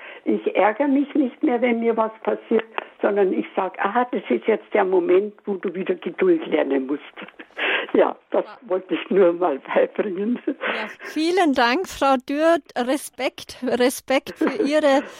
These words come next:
Speaker 2: ja, für Ihr Mitgehen mit der Geduld. Ich,
Speaker 1: Ja.
Speaker 2: ich, äh, äh, ich übergebe es dem Josef Müller, was er dazu zu sagen hat.
Speaker 1: Ja.
Speaker 2: Dankeschön für den Anruf.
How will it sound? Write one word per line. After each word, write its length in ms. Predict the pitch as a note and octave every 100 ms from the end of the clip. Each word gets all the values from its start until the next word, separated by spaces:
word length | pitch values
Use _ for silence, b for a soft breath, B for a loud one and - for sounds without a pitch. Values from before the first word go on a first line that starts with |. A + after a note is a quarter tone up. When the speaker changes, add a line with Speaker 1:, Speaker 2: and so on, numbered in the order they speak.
| B B
Speaker 2:
ja, 320 | C4 B3+ C#4 A#3+ - -
für 240 | - C#4+ C#4+
Ihr 320 | D4 D4 C#4+ - B F4+ C#4
Mitgehen 640 | D#4 - - E4+ D#4 D#4+
mit 180 | C#4 -
der 140 | C#4
Geduld. 540 | C4+ B3+ B3+ B3 D4+ A#4 - B
Ich, 140 | D#4+ F4
Speaker 1:
Ja. 280 | A#3+ - -
Speaker 2:
ich, 60 | D4+
äh, 240 | C#4+ C4+ - B3+ B3+ C4
äh, 40 | -
ich 160 | C4 -
übergebe 380 | C4+ C4 C4 C4
es 120 | -
dem 140 | C4+
Josef 380 | C4 C4+ E4 -
Müller, 380 | A#3 B3+ F#4 F4+
was 160 | A#3+ -
er 120 | -
dazu 280 | A#3 - B3+
zu 220 | - E4+
sagen 360 | C#4 B3+ C4+
hat. 100 | A3 G#3+
Speaker 1:
Ja. 80 | -
Speaker 2:
Dankeschön 480 | E4 A4 E4+ B3+ A#3
für 80 |
den 100 | A#3+
Anruf. 600 | G#3+ A#3+ D4+ B3+ A3 -